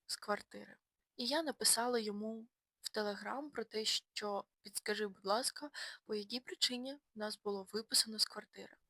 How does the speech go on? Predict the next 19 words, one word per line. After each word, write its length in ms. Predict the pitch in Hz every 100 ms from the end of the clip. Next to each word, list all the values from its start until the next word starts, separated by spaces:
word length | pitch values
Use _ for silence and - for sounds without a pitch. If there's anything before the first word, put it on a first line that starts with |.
| _ _
На 120 | 254
що 200 | 254 311
він 280 | 339 294 240 - _
майже 400 | 226 233 220 220
одразу 440 | 208 285 311 247
мені 240 | 220 226 254
зателефонував. 960 | 226 - 214 220 - 214 202 - - - - - - - -
Я 140 | 262 311
взяла 340 | 262 226 220
слухавку 720 | - 220 214 - - - 302 - _ _
і 320 | 262 269 269 -
почула 560 | - 226 - 247 247 233 214
наступну 480 | 214 - - 220
фразу: 400 | 208 196 196 202 - _ _ _ - - -
«А 80 | 214
чому 360 | 208 220 233 285
вас 240 | 226 220
це 160 | - 208
так 320 | 214 208